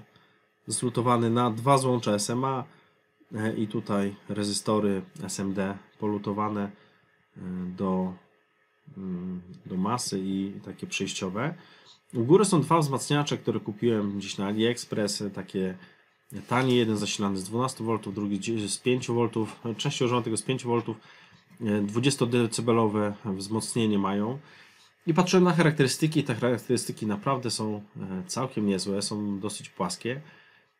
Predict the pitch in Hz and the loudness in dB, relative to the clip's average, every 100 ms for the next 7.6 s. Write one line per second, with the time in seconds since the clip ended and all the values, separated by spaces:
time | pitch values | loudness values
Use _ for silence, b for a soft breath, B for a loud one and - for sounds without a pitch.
0 | _ 123 104 104 104 196 180 165 151 143 | _ -8 -2 -2 2 2 4 2 0 0
1 | 120 147 147 135 131 143 127 127 135 127 | 4 6 8 6 2 0 2 2 2 -2
2 | 117 143 - 135 110 107 117 135 127 - | 0 0 -2 -4 -6 -4 -2 -2 -2 -2
3 | 123 117 - - 113 107 107 104 113 113 | 0 0 -6 -10 -6 -4 -4 -4 -4 0
4 | 107 101 127 127 123 - 127 123 117 117 | -2 0 -2 -2 -6 -6 0 0 0 -2
5 | 117 123 110 110 113 110 107 110 110 b | -6 -6 -6 -2 -2 -2 -2 -6 -10 b
6 | b b _ - 113 117 - 110 107 110 | b b _ -8 -2 -2 -2 -2 0 2
7 | 110 98 110 107 104 | 0 -2 -4 -2 -2